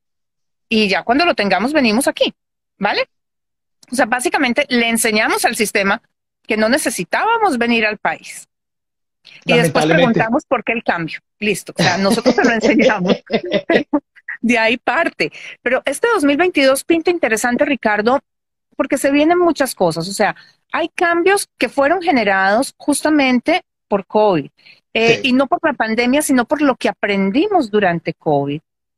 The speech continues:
Speaker 1: Aprendimos que definitivamente la persona que está dentro de Canadá está mejor preparada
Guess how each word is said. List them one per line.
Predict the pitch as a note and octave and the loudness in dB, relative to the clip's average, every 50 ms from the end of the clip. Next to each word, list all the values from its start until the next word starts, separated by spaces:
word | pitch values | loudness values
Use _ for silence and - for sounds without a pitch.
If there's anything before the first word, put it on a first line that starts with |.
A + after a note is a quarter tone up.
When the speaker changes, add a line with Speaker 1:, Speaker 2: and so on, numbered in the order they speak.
| _ _ - | _ _ -6
Speaker 1:
Aprendimos | A3+ A3+ A3 - A#3+ A#3 A#3 A#3 B3+ C4+ C#4 D4+ F4 F4+ - | -4 -4 -2 -2 -2 0 0 2 2 2 2 2 2 0 0
que | - B3 | 0 0
definitivamente | A3 G3 - A3 G#3 G3+ F#3+ - G#3+ A3 A#3+ C4 C4+ C4+ C4 C4 B3 - D4 C#4+ - | 0 0 0 0 0 0 0 0 0 2 2 4 2 2 2 0 0 0 -2 -2 0
la | B3 A3 F#3+ | 0 -2 -2
persona | - G3+ F#3+ - G#3+ G#3+ A#3+ | -2 -4 -4 -2 -2 -2 -2
que | - B3 | -2 -4
está | - - G3+ F#3+ | -8 -6 -6 -4
dentro | G3 A3 A#3+ B3+ - C#4+ C#4 | -2 0 -2 0 0 0 0
de | A#3+ - | 0 0
Canadá | - F3+ E3+ D#3+ D#3 D#3 D#3 D#3 F3 _ _ _ _ _ _ _ _ - | -2 -2 0 0 0 0 0 -2 -4 _ _ _ _ _ _ _ _ -8
está | A3 F#3+ - - F#3+ | -8 -8 -4 -4 -4
mejor | F#3+ G3 G#3+ G#3 A3 B3 A3+ - | -2 -2 -2 -2 -2 -2 -2 0
preparada | - B3 A#3+ A#3 G3 F#3+ F3 E3+ E3 E3 D#3+ E3 | -2 -2 -2 0 0 0 0 2 2 0 0 -2